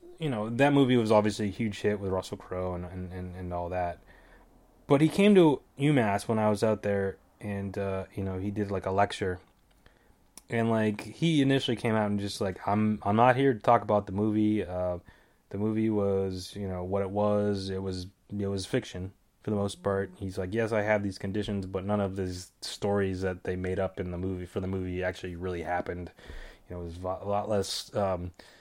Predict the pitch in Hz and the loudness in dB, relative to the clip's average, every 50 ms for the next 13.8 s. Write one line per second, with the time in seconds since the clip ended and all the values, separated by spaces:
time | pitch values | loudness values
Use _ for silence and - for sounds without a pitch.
0 | _ _ _ _ _ 107 95 - 101 92 92 92 92 98 104 101 113 113 113 127 | _ _ _ _ _ -14 -10 -8 -8 -8 -6 -8 -8 -8 -10 -10 -8 -6 -2 0
1 | 127 123 117 120 120 120 110 110 107 104 - - - - - 107 101 101 101 101 | 2 2 4 6 4 4 4 4 0 0 0 -2 -10 0 2 2 4 4 0 -2
2 | 95 104 107 104 - 131 120 107 104 104 104 - - - 95 82 - - - - | -4 -4 -6 -6 -4 -4 -4 -2 -2 -4 -6 -8 -10 -14 -14 -14 -14 -16 -14 -12
3 | 85 85 85 85 87 90 90 90 90 - - 101 95 - - - - 123 135 135 | -12 -10 -10 -10 -10 -10 -10 -10 -12 -12 -12 -14 -14 -14 -16 -10 -4 0 0 4
4 | 139 156 160 143 123 120 113 107 - - 135 117 107 - - 120 107 - - - | 8 8 8 8 8 4 4 2 2 0 -2 -2 -2 0 -2 -4 -4 -4 -8 -8
5 | - 101 95 92 90 92 90 90 92 92 95 95 - 98 - - 104 98 - - | -6 -6 -4 -4 -2 -2 -2 -2 -2 -4 -4 -4 -6 -10 -6 -6 -4 -4 -4 -6
6 | - 127 117 110 104 98 101 95 90 82 82 87 87 90 87 90 90 87 85 - | 0 2 4 4 4 2 2 -2 -6 -6 -6 -6 -6 -4 -4 -4 -6 -8 -10 -8
7 | - 92 87 87 - _ _ - 123 104 95 92 92 90 - 98 90 90 87 85 | -10 -10 -10 -12 -16 _ _ -14 -12 -10 -8 -8 -8 -10 -10 -10 -10 -10 -10 -10
8 | 82 - _ - - - - - - - - - - - - - 98 92 82 - | -12 -14 _ -20 -20 -20 -20 -20 -20 -20 -20 -20 -20 -20 -16 -14 -12 -12 -12 -10
9 | - 107 - 113 110 104 104 101 101 98 95 95 95 - - 92 107 110 95 92 | -8 0 2 2 2 2 0 0 0 0 0 -2 -6 -8 -8 -6 -4 -4 -4 -4
10 | 87 85 85 - - - - - - 127 127 113 92 90 95 92 - - - 92 | -6 -8 -8 -12 -16 -16 -16 -6 0 2 2 2 2 0 -4 -6 -8 -8 -8 -8
11 | 90 87 87 87 87 87 87 85 _ - - - - - - - - - 117 117 | -6 -6 -6 -8 -8 -10 -10 -12 _ -18 -20 -20 -20 -20 -20 -18 -8 -4 0 0
12 | 117 117 113 110 101 104 104 101 98 101 95 92 95 104 98 - - - - 101 | 2 2 2 4 4 4 4 4 4 2 2 0 0 0 0 0 0 -2 -2 0
13 | 92 95 92 98 95 - - - 101 95 92 87 92 87 85 - | 0 0 0 -2 -2 -4 -4 -4 -2 -2 0 0 -2 -2 -2 -4